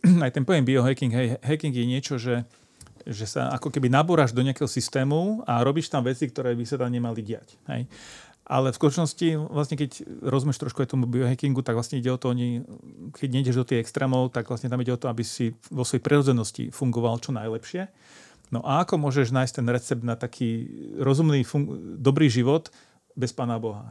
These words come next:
Pán Ježiš povedal: "Ja som prišiel, aby život mali a aby ho mali v hojnosti."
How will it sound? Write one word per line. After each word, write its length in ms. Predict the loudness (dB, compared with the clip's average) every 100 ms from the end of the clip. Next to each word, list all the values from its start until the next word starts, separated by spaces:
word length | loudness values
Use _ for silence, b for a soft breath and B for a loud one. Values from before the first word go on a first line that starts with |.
| -4
Pán 120 | 0
Ježiš 240 | 2 2 -2
povedal: 300 | -4 -2 0
"Ja 80 | -2
som 140 | -4
prišiel, 320 | -6 -4 -4
aby 160 | -4 -4
život 280 | -4 -4 -2
mali 440 | -2 -2 -4 -6
a 140 | -10 -10
aby 80 | -8
ho 100 | -8
mali 200 | -6 -6
v 80 | -6
hojnosti." 460 | -6 -8 -12 -18